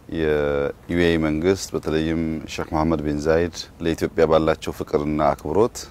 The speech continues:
እጅግ ሰፋ ያለ ቦታ፣ እ፣ ሰጥተውን እዚህ ቦታ ላይ የሚገነባውን ቸርች ለማየትና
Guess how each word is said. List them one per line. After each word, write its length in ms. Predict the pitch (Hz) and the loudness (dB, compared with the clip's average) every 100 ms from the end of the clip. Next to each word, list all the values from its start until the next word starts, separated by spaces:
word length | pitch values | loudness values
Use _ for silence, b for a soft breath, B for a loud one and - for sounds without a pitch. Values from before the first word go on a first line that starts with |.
| - | -10
እጅግ 300 | 78 73 90 | -8 -6 -4
ሰፋ 200 | - 80 78 | -4 -2 2
ያለ 160 | 73 73 | 2 2
ቦታ፣ 260 | 73 73 73 73 71 69 | -2 -2 0 0 -2 -8
እ፣ 140 | - 73 71 | -4 -4 -4
ሰጥተውን 600 | - 80 - 82 90 151 - - | -6 -8 -2 2 4 2 -2 -4
እዚህ 260 | 85 78 80 | -4 -2 0
ቦታ 280 | 80 78 | 0 2
ላይ 160 | 76 95 90 | 4 4 2
የሚገነባውን 760 | 80 78 78 80 71 73 73 | 0 0 0 0 2 0 0
ቸርች 280 | - 92 90 | 0 0 0
ለማየትና 560 | 78 76 73 73 73 80 | -2 0 0 -2 -2 0